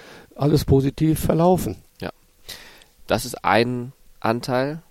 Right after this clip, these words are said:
Speaker 2: den du dazu beigetragen hast, dass Bayern null vier neunzehnhundertachtundachtzig den uefa Cup gewonnen hat.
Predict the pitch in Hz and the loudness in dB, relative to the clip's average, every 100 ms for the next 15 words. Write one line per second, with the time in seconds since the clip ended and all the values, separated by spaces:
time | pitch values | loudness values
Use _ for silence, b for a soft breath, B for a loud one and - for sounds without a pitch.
0 | _ b b 107 98 98 - 104 98 113 | _ b b -8 -4 -4 -4 -2 0 0
1 | - 107 113 113 - 104 - 95 101 95 | -2 -4 -2 -6 -8 -8 -2 -2 -2 -4
2 | - 104 95 101 - - - 101 - - | -4 -6 -4 -6 -8 -12 -12 -14 -14 -12
3 | 98 95 - 98 92 - - 92 92 117 | -8 -8 -8 -10 -10 -8 -4 2 2 2
4 | 127 - | -4 -6